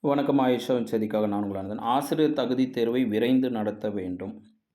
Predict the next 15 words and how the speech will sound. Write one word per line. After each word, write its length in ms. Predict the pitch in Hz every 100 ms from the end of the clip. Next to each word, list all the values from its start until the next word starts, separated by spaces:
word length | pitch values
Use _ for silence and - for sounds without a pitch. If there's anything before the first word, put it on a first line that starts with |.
| _ _ _ _ _ _ _ _
தமிழ்நாடு 500 | 120 151 165 151 156
பட்டதாரி 540 | 131 139 135 135 131
ஆசிரியர் 500 | 117 120 - 120 113
கூட்டமைப்பின் 640 | - 110 107 104 101 131
மாநில 400 | 113 107 117 120
பொதுச் 380 | 113 - 107 107
செயலாளர் 800 | - 101 95 92 107 110 92 92
பேட்ரிக் 600 | - 110 113 113 107 - -
ரெய்மண்ட் 480 | 101 120 120 110
அவர்கள் 320 | 95 92 110 113
வலியுறுத்தியிருக்கார். 720 | 92 95 87 - - 90 - - _ _ _ _ _ _ _ _ - _ _ _ _ _ _
இதுல 180 | 135 139
குறிப்பா 420 | 143 175 - 175 139
எதை 240 | 131 151 139 110 98 -
வலியுறுத்துறாங்கன்னா, 760 | 113 127 123 123 110 104 107